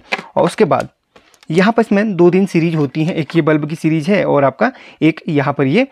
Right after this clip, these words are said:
वो है, ये दोनों न्यूट्रल के होते हैं, एक यहाँ पर ये बल्ब का सीरीज होता है। अब यहाँ पर जो बल्ब की सीरीज है उसको हम लाइव के साथ इस तरीके से कनेक्ट करते हैं, इस तरीके से। ठीक है, और इसको हम न्यूट्रल के साथ कनेक्ट करते हैं इस तरीके से। तो अभी हमारी झालर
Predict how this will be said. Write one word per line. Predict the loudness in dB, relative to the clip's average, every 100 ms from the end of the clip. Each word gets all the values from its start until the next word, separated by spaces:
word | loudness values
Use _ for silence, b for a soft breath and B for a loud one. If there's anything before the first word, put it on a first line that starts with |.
| B B _
वो | -4
है, | -4 0
ये | 0
दोनों | 2 4
न्यूट्रल | 4 2 0 0
के |
होते | 0 0 -2
हैं, | -4
एक | -6 -4
यहाँ | -4 -2
पर | -2
ये | -4
बल्ब | -4 -2 -2
का | -2 -6
सीरीज | -6 -12 -8 -6 -6
होता | -6
है। | -8 -12 B B B B
अब | 0
यहाँ | 0
पर | 2
जो | -2
बल्ब | 0 0 0
की | -4
सीरीज | -2 -2 0
है | 0
उसको | -2 -4 -4
हम | -2 -2 -2 B B 0
लाइव | 4 4 2 2
के | -2
साथ | 0 -4
इस | -4
तरीके | -4 -2 -4
से | -6
कनेक्ट | -2 -2 -2 -12 -18 _
करते | -10 -8 -12
हैं, | -10
इस | -12 -10
तरीके | -14 -14 -16
से। | -20 _ _ _ _ _ -10
ठीक | -2
है, | -2 -4 -20 _ -4
और | 0 0
इसको | -4 -2 0
हम | 2
न्यूट्रल | 2 0 -2
के | -4
साथ | -2 -2
कनेक्ट | -4 -6 -8 -20 b b b _ -14
करते | -14 -10
हैं | -8 -8
इस | -8
तरीके | -10 -8 -14
से। | -16 _ _ _ _ _ _ _ _ _ _ _
तो | -6
अभी | -2 0 2
हमारी | 2 2
झालर | 0 0 -2